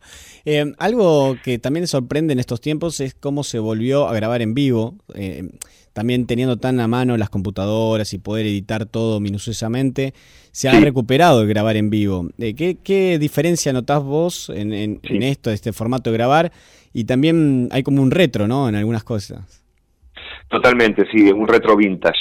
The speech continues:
Speaker 2: lo llamo yo. Digamos, empezó en el siglo veintiuno el retro, lo, eh, sobre todo en bandas de Nueva York y Londres, que parecía una que sonaba más a Joy Division, otra más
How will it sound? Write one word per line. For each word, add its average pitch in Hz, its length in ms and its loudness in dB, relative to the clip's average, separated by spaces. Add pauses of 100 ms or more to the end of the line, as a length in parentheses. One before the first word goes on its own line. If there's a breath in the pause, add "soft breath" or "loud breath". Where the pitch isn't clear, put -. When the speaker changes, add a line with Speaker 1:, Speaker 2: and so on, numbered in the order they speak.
Speaker 2:
lo 90 80 -10
llamo 90 180 -6
yo. 87 200 -2
Digamos, 101 340 0
empezó 131 280 2
en 170 80 4
el 156 60 0
siglo 151 200 4
veintiuno 120 340 4
el 92 60 -2
retro, 95 380 4
lo, 92 200 2
eh, 95 160 -4
sobre 92 140 -6
todo 120 120 6
en 110 60 2
bandas 110 240 4
de 95 80 2
Nueva 95 200 4 (120)
York 110 160 6
y 98 80 4
Londres, 104 380 6 (440 loud breath)
que 101 160 6
parecía 127 440 6
una 131 180 6
que 107 140 4
sonaba 107 260 6
más 107 140 4
a - 100 0
Joy 110 140 4
Division, 104 460 0
otra 101 180 0
más 104 140 -2